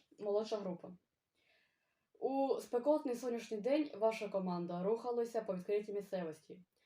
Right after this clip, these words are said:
У одного учасника, що рухався без кепки, е, почервоніла шкіра, він почав жалуватися на запаморочення,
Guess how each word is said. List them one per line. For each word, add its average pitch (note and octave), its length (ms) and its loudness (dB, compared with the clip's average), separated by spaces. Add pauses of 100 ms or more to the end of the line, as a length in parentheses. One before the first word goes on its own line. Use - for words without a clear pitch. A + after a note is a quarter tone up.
(180)
У G#3 80 -4
одного A3 300 0
учасника, G#3 560 -2
що G3 120 -6
рухався F#3+ 580 -4
без F3 140 -10
кепки, C#4 520 -6 (540)
е, F3+ 400 -4
почервоніла F#3 600 -4
шкіра, B3 580 -2 (220)
він G3 160 -6
почав F3+ 560 -6
жалуватися F#3 460 -8
на F3+ 100 -6
запаморочення, G#3+ 880 -4